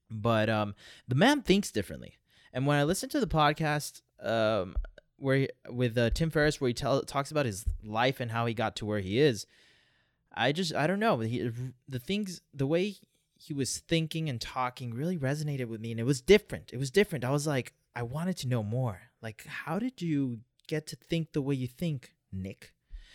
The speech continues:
And in the first podcast episode, 'cause he ta-, there's two of them now, he, uh, mentions two books,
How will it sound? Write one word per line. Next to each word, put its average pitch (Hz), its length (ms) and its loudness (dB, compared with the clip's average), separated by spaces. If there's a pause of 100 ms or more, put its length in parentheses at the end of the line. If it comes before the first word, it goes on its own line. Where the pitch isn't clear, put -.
(720)
And 127 240 0
in 143 220 -2
the 127 100 -2
first 196 420 -2 (160)
podcast 101 540 -4
episode, 107 460 -4
'cause 113 120 -4
he 104 100 -4
ta-, - 300 -8 (260)
there's 110 220 -2
two 131 220 0
of 82 100 -2
them 80 140 -4
now, 82 220 -8 (840)
he, 123 600 4
uh, 107 100 2
mentions 131 540 -2
two 208 180 -2
books, - 600 -4